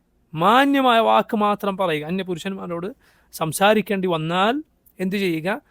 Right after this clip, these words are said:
മാന്യമായ വാക്ക് മാത്രം പറഞ്ഞ് ഗൗരവത്തിന് സംസാരിച്ച് ഒരു റീബത്തിന്, എന്തെങ്കിലും ഒരു മോശം ചിന്തക്ക്, മോശം ഊഹത്തിന് ഇടവരുത്താത്ത വാക്ക് പറഞ്ഞ് അവസാനിപ്പിക്കുക.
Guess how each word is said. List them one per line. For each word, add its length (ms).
മാന്യമായ 680
വാക്ക് 360
മാത്രം 500
പറഞ്ഞ് 280
ഗൗരവത്തിന് 640
സംസാരിച്ച് 760
ഒരു 220
റീബത്തിന്, 540
എന്തെങ്കിലും 560
ഒരു 120
മോശം 480
ചിന്തക്ക്, 640
മോശം 500
ഊഹത്തിന് 560
ഇടവരുത്താത്ത 880
വാക്ക് 380
പറഞ്ഞ് 260
അവസാനിപ്പിക്കുക. 880